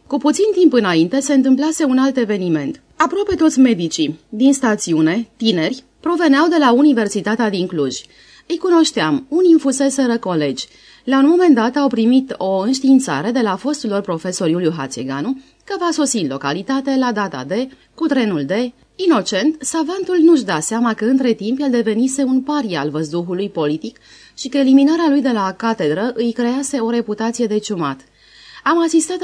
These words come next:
atunci întâmplător, în timp ce mi se făcea programarea zilnică pentru băi, la discuții dramatice între foștii săi studenți,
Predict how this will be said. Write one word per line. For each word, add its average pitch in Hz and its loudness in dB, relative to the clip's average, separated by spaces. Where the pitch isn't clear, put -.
atunci 262 2
întâmplător, 175 -2
în 202 -4
timp 196 -6
ce 233 0
mi 202 -4
se 170 -6
făcea 180 -4
programarea 165 -2
zilnică 180 -6
pentru 180 -2
băi, 170 -4
la 302 2
discuții 302 2
dramatice 202 2
între 226 0
foștii 254 -2
săi 214 2
studenți, 170 -4